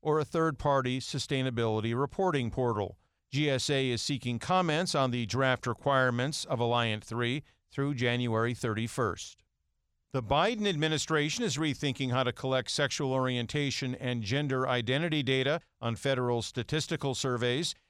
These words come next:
The Office of the Chief Statistician has just released recommendations on how agencies should gather and safeguard this data, as well as how to put it to good use. The chief statistician says the L G B T Q plus community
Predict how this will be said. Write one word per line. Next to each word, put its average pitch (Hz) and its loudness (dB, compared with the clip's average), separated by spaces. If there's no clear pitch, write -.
The 185 2
Office 170 2
of 143 0
the 135 -2
Chief 175 0
Statistician 170 0
has 170 0
just 139 -2
released 135 -2
recommendations 131 0
on 160 2
how 170 4
agencies 156 0
should 131 -4
gather 160 2
and 135 -2
safeguard 147 0
this 117 -2
data, 120 0
as 113 -2
well 135 2
as 117 -4
how 127 2
to 117 0
put 135 -4
it 123 -2
to 131 -4
good 113 -2
use. 135 -2
The 180 -2
chief 165 0
statistician 160 0
says 151 0
the 135 0
L 147 2
G 127 0
B 131 0
T 139 -2
Q 147 -2
plus 170 0
community 160 0